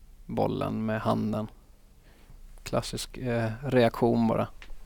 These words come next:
Och, och tar den medvetet med handen och får sitt andra gula och åker ut. Så, eh, känslan var väl egentligen att bara, eh, backa hem och försvara och, och försöka få med sig en poäng.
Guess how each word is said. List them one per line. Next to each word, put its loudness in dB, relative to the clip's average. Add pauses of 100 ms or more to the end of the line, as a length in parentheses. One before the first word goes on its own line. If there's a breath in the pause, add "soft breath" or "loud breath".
(220)
Och, -6
och -6
tar 8
den 6
medvetet 4
med 4
handen 2
och -4
får -2
sitt -2
andra 4
gula 4
och 6
åker 0
ut. 0 (1080 loud breath)
Så, 10
eh, 8
känslan 8
var 12
väl 10
egentligen 8
att 8
bara, 12
eh, -2
backa 8
hem 10
och 6
försvara 12
och, 12
och 0
försöka 2
få 2
med 6
sig 4
en 4
poäng. 6